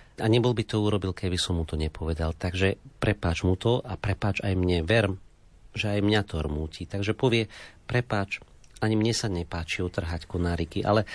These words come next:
ak by si to nebol urobil, ak by to Dante nebol urobil, tak ani inak by si ty nemohol nič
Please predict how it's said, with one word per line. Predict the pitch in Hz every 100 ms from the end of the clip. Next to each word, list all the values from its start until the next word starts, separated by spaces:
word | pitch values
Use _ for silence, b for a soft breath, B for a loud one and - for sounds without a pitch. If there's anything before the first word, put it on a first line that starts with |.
| B B
ak | 101
by | 113
si | - - - - -
to | 120 104 -
nebol | 117 123 123
urobil, | 107 113 104 113
ak | 104 92
by | 101
to | -
Dante | 92 107 107
nebol | 107 101 107 101
urobil, | 101 98 104 104 B B B B - -
tak | 101 -
ani | 110 110 104 - _
inak | - 113 98
by |
si | 101 104
ty | - 120
nemohol | 113 110 101 104
nič | 98 104